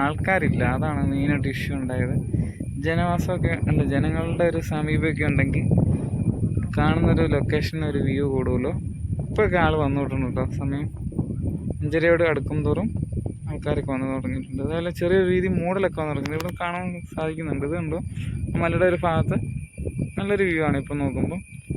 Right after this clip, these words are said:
നേരത്തെ ഇവിടെ മൊത്തം ലൈറ്റിംഗ് ആയിരുന്നു, ഇപ്പോൾ കണ്ടോ മൂടലം കയറി അടഞ്ഞിട്ടുണ്ട്. നൈസ് ലൊക്കേഷനാണ്. അപ്പോൾ ഇവിടെ നിന്ന് നേരെ ഇറക്കം ഇറങ്ങി ഇനി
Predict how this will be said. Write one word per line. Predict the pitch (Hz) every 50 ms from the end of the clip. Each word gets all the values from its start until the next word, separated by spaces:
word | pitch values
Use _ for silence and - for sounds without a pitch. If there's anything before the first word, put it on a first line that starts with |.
| - - - -
നേരത്തെ | - 170 170 170 190 185
ഇവിടെ | 185 185 185 180
മൊത്തം | 175 165 - - - - 202 190 170 156
ലൈറ്റിംഗ് | 156 147 - - 151 147
ആയിരുന്നു, | 139 131 131 135
ഇപ്പോൾ | - - - 156
കണ്ടോ | 143 143 - - - - - - - - - - - - - - - - - - - - - - -
മൂടലം | - 147 156 160 165 165 165 156
കയറി | 151 151 151 147 143
അടഞ്ഞിട്ടുണ്ട്. | 143 139 143 151 147 147 139 - - 165 - - - - - - - - - - - - - - - - - - - - - - - - - - - - - - - - - - - - - - - - - - - - - - - - - -
നൈസ് | - 156 - - - 165
ലൊക്കേഷനാണ്. | 160 147 - 135 135 131 - 131 127 127 - 110 - - - - - - - - - - - - - - - - - - - - - - - - - - - - - - - - - - - - - - - - - - - - - - - -
അപ്പോൾ | - - 165 160
ഇവിടെ | 160 165 170
നിന്ന് | 165 160 151 151
നേരെ | 151 151 160 160 175 165 147
ഇറക്കം | 139 139 139 - - 165 160
ഇറങ്ങി | 147 147 147 143 143
ഇനി | 143